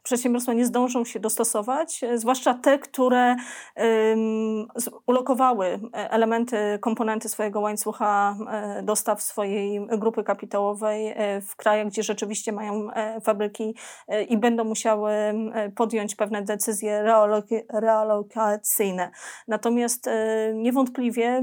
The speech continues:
e, spółki usługowe, m, e, no, mają, e, łatwiejsze, e, łatwiejszą, e, możliwość, e, dostosowania się do zmieniającego się, e, otoczenia.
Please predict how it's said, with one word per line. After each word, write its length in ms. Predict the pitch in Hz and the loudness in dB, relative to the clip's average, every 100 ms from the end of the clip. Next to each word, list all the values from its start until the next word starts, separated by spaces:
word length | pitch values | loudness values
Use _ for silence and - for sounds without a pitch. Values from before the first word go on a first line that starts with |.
| 240 | 0
e, 180 | 240 226 | -2 -2
spółki 380 | - 247 240 233 | 0 -2 -2 -4
usługowe, 560 | 233 - 220 214 208 | -4 -2 0 -2 0
m, 520 | 233 254 233 240 233 233 | -2 -2 -4 -6 -6 -6
e, 160 | 240 | -4
no, 120 | 233 | 0
mają, 440 | 247 247 247 240 233 | 2 2 2 2 0
e, 240 | 247 240 | -2 -2
łatwiejsze, 920 | 233 233 247 247 247 208 190 196 202 | -4 -2 -2 -2 -4 -6 -6 -8 -8
e, 160 | - 208 | -10 -6
łatwiejszą, 760 | 208 220 - 226 214 202 196 196 - - - - | -2 -2 0 -2 -2 -6 -8 -10 -16 -20 -20 -8
e, 400 | 208 202 202 202 | -6 -4 -4 -4
możliwość, 760 | 202 214 240 220 196 - - | -2 0 0 0 -2 -4 -6
e, 40 | 208 208 202 202 202 202 202 | -4 -4 -4 -4 -4 -6 -4
dostosowania 580 | 208 - 220 220 220 190 | -2 0 0 0 -2 -4
się 140 | 202 | -8
do 120 | 190 | -8
zmieniającego 840 | 190 202 196 196 190 - 190 185 196 | -6 -6 -4 -6 -6 -4 -4 -4 -6
się, 380 | - 190 190 214 | -6 -8 -6 -4
e, 160 | 202 - | -6 -4
otoczenia. 580 | 196 202 208 190 196 | -4 -2 -4 -4 -4